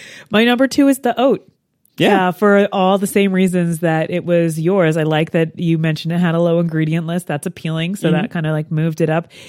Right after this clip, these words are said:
Speaker 1: It does definitely taste a little baby foody, but I like oats. I'm basically saying exactly what you said. And I think having a glass of this, especially in the morning or kinda during the times that you would have milk,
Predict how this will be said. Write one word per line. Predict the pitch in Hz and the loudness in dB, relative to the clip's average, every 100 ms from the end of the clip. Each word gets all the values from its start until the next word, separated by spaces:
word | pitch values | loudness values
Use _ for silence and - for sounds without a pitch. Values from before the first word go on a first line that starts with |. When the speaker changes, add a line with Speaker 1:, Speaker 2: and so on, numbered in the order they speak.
| - | -8
Speaker 1:
It | - 180 | -4 0
does | 185 180 190 175 | 2 2 0 0
definitely | 170 180 196 196 190 190 | 0 0 -2 0 0 2
taste | 180 180 180 | 2 2 0
a | 185 | -2
little | 175 185 | -2 -2
baby | 180 165 165 180 | -2 -2 0 0
foody, | 175 170 175 175 - - _ | 0 0 0 -2 -8 -20 _
but | - 208 202 - | 0 0 0 -4
I | - 190 185 180 | -4 0 2 2
like | 180 180 185 202 - _ - | 4 2 2 0 -14 _ 0
oats. | 180 226 - - | 2 2 -2 -4
I'm | 185 | -2
basically | 175 170 202 220 233 | 0 0 -2 -4 -2
saying | 170 196 208 | 0 0 0
exactly | 170 156 214 | -2 -2 -2
what | 202 202 | -2 -2
you | 196 | -2
said. | 175 165 185 - - _ | 0 -2 -2 -10 -20 _
And | 220 | 0
I | 226 | 2
think | 233 254 254 | 2 0 -4
having | - 233 220 233 220 | -4 -2 0 0 0
a | 185 | -2
glass | 175 175 196 208 220 | -2 -2 0 -2 0
of | 180 160 | -2 0
this, | 165 156 151 | 0 0 -2
especially | 170 - 160 165 175 160 | -10 -6 -4 -4 -4 -2
in | 160 | -2
the | 151 | -4
morning | 151 151 165 165 160 160 160 156 156 | -4 -4 -4 -2 -2 -2 -2 -2 -4
or | - 151 147 143 143 - - - - _ - - | -6 -4 -2 -2 -4 -10 -20 -20 -20 _ -20 -8
kinda | 202 170 156 - | -2 -2 -4 -4
during | - 196 180 | 0 2 2
the | 175 | 0
times | 170 - 165 160 | -4 -4 -4 -2
that | 156 160 | -4 -4
you | 156 | -4
would | 156 156 147 | -2 -2 -2
have | - 147 139 156 151 | -4 -4 -2 -2 -4
milk, | 147 147 160 214 - | -8 -4 -4 -6 -10